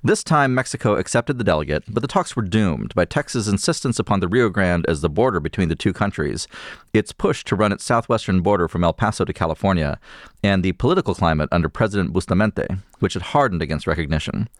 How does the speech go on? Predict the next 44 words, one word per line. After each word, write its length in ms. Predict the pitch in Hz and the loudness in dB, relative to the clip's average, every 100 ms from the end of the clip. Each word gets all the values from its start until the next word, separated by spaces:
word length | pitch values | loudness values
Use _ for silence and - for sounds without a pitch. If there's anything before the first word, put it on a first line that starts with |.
| - - - - - | -20 -20 -20 -20 -8
As 140 | 92 - | -6 -2
talks 280 | 98 101 - | -2 0 2
dragged 240 | 127 117 | 2 2
on 160 | 127 123 | 2 2
for 100 | 135 | 2
months 260 | 143 135 | 2 2
with 160 | 123 131 | 0 2
no 120 | 123 | 2
signs 280 | - 120 101 | 2 2 0
of 100 | - | 0
progress, 680 | 139 127 98 85 - - - | 0 2 2 0 -2 -4 0
Lamar 500 | 90 117 135 139 - | 2 4 4 2 2
and 240 | 101 98 | 0 0
Secretary 500 | - 165 131 147 127 | 0 -4 -2 0 2
of 80 | 113 | 2
State 260 | - 120 - | 2 -2 0
Abner 300 | 117 131 113 | 0 2 0
Lipscomb, 640 | 95 147 - - 78 76 85 _ | 0 -2 -4 -2 -2 -2 -4 _
Lipscomb 600 | - 196 - - 76 - - - - - | -2 -2 -2 -2 0 -2 -4 -12 -20 -2
concluded 400 | 127 - 233 180 | 0 2 2 2
that 100 | 160 | 2
Mexico's 420 | 160 - 151 127 | -2 -2 0 0
negotiation 640 | 117 117 113 110 104 107 92 | 2 2 2 2 2 2 0
with 120 | - | 0
Treat 280 | 98 87 - - | 0 0 -2 -4
were 80 | 98 | -2
simply 300 | - 135 107 | 0 0 2
a 80 | 90 | 2
ruse 420 | 110 92 - - _ _ | 2 2 0 -8 _ _
to 80 | - | -2
keep 200 | - 135 | 0 0
the 80 | 120 | 0
Texas 360 | 156 - 120 123 | -2 -2 -2 0
Navy 280 | 123 113 - | 2 2 2
off 220 | 139 - | 0 2
the 100 | 117 | 0
Mexican 420 | 104 - 104 92 | 0 -4 -2 -2
coast 440 | - - 80 - - - - - - | 0 -2 -4 -8 -12 -16 -18 -20 -4
until 260 | 101 92 101 | -2 0 0
Mexico 480 | 113 - 107 85 78 | 0 -2 -2 0 0
could 140 | 78 | 0
rebuild 420 | 78 73 104 104 | -2 2 2 2
its 120 | - - | 0 -2
forces. 560 | 101 101 - - - | 0 0 -4 -8 -10